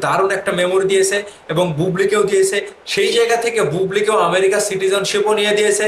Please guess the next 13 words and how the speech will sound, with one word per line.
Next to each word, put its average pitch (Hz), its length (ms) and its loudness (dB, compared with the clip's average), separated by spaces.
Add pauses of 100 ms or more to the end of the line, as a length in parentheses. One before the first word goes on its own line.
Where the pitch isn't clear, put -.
(680)
বীরকে 214 360 0
তো 220 80 2
নিয়ে 202 260 2
দিয়েইছে। 214 380 2 (440)
এখন 269 240 0 (540)
এই 196 140 4
যে 294 160 0 (240)
সংসার 196 580 -2
নিয়ে 202 180 0 (100)
যে 185 60 2 (140)
জ্বালা 175 280 0
পড়া 202 280 2
ছিল, 160 140 -6